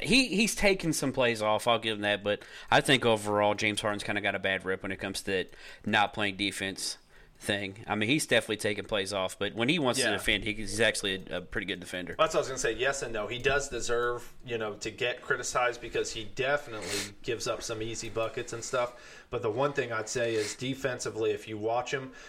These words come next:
Speaker 2: the area that he's most underrated in is his post defense. Because think about, they run a, almost ninety percent of the time they're switching screens.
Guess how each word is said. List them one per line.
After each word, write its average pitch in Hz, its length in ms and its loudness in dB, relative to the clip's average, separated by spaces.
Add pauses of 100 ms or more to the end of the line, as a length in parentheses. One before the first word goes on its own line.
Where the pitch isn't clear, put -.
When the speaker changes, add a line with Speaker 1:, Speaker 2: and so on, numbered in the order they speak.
(160)
Speaker 2:
the 113 220 0
area 143 360 4
that 107 220 -4
he's 123 400 -8
most 117 800 0
underrated 113 720 -2
in 104 400 -6
is 120 300 -2
his 113 240 -2
post 127 400 -4
defense. 110 520 -6
Because 127 440 0
think 165 180 -2
about, 135 300 2
they 160 140 2
run 139 540 -2
a, 107 420 -2 (120)
almost 127 320 -4
ninety 143 240 0
percent 135 320 -2
of 113 60 -6
the - 80 0
time 117 280 -4
they're 104 120 -4
switching 113 440 -4
screens. 95 540 -6